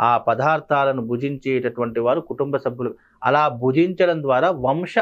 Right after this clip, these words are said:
అభివృద్ధి జరుగుతుంది. వంశ అభివృద్ధి ఎప్పుడు జరుగుతుంది? అతనికి పెట్టేటటువంటి నైవేద్యం ద్వారా మన యొక్క కడుపు, ఇప్పుడు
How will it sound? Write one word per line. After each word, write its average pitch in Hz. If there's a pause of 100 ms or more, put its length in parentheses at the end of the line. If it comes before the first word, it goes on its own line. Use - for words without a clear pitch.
(120)
అభివృద్ధి 143
జరుగుతుంది. 107 (800)
వంశ 160
అభివృద్ధి 165
ఎప్పుడు 165
జరుగుతుంది? 156
అతనికి 139
పెట్టేటటువంటి 143
నైవేద్యం 131
ద్వారా 120 (320)
మన 127
యొక్క 170 (140)
కడుపు, 143
ఇప్పుడు 151